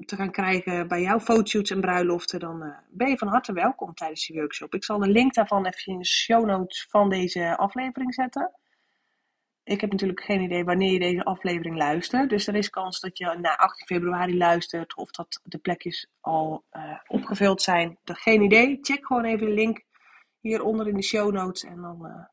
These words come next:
zie ik je misschien achttien februari. En anders weer, eh, tot de volgende aflevering.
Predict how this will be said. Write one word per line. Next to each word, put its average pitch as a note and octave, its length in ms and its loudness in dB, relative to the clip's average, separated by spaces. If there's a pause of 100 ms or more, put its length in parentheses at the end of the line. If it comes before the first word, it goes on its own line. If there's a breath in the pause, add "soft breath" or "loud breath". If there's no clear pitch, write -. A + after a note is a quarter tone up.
zie - 240 6
ik D4+ 80 2
je C#4+ 60 8
misschien A#3+ 340 0
achttien A3 280 -4
februari. A3 680 0
En B3 80 -4
anders C#4+ 280 -4
weer, G#3 220 0
eh, F3 100 -8
tot G#3+ 200 -8
de - 60 -16
volgende F#3+ 380 -2
aflevering. B3+ 640 -6